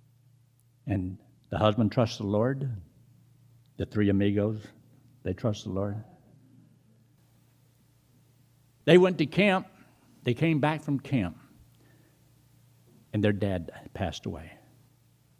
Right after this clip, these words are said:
I would imagine they were devastated. I know they were. You see, it can happen to you as an individual. There's all kinds of things that just kinda like, just,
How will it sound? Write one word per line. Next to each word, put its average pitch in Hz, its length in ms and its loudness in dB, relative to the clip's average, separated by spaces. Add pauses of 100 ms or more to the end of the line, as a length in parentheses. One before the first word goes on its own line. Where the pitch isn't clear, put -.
(1040)
I 147 100 6
would 160 140 6
imagine 147 560 2
they 127 140 2
were 120 120 2
devastated. 110 720 -6 (1080)
I 90 100 0
know 82 200 0
they 78 140 -6
were. 71 280 -10 (1700)
You - 80 4
see, - 400 2
it 147 140 0
can 147 100 2
happen 143 380 0
to 143 120 2
you 131 160 0 (140)
as 117 140 2
an 123 120 2
individual. 98 800 -2 (1300)
There's 147 140 6
all 160 260 4
kinds 165 300 4
of 120 120 -2
things 113 380 2
that 101 160 -8
just 135 180 -2
kinda 131 220 0
like, 110 180 -4 (840)
just, - 300 -4